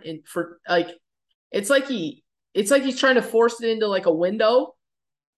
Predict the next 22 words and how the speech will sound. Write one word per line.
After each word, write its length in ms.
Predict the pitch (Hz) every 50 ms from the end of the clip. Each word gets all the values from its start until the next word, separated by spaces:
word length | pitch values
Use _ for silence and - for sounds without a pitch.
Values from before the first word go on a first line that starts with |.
| _ _ _ _ _ _ _ _ _
but 200 | - 202 202 196
there's 200 | 208 208 190 -
just 180 | - - - -
no 160 | 208 202 196
reason 300 | 190 190 190 190 185 180
to 80 | 175 175
force 280 | - 196 185 180 180
a 40 | 185
ball 200 | 165 170 170 170
into 120 | 170 170 160
the 60 | 160
window, 320 | 160 175 180 180 170 156 151
and 80 | 151
then 80 | 156 160
he 80 | 151
overthrows 580 | 147 165 156 156 160 - - 160 151 147 127 -
him. 120 | 104 113 _
It's 280 | - 190 185 - - -
so 260 | - 240 214 196 175
painful 400 | - 196 175 175 160 165 160 143
to 60 | 151
watch. 500 | 151 147 - 90 110 - - - - _